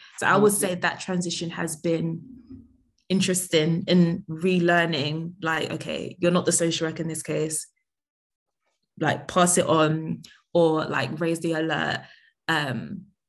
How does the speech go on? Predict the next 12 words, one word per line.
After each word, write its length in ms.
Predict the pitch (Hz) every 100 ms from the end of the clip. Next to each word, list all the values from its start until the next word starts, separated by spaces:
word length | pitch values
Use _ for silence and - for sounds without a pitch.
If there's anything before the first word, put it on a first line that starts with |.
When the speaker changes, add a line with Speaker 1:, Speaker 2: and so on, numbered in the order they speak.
| _ _ -
Speaker 1:
so 120 | 170
that's 260 | 156 -
definitely 420 | - 175 175 165 160
something 420 | - - 160 165
that 120 | -
I 40 |
would 140 | - -
say 280 | - - -
is 280 | - - - -
Speaker 2:
Yes. 340 | 156 143 143 139
Speaker 1:
transition, 500 | - 160 - - - _
yeah. 80 | -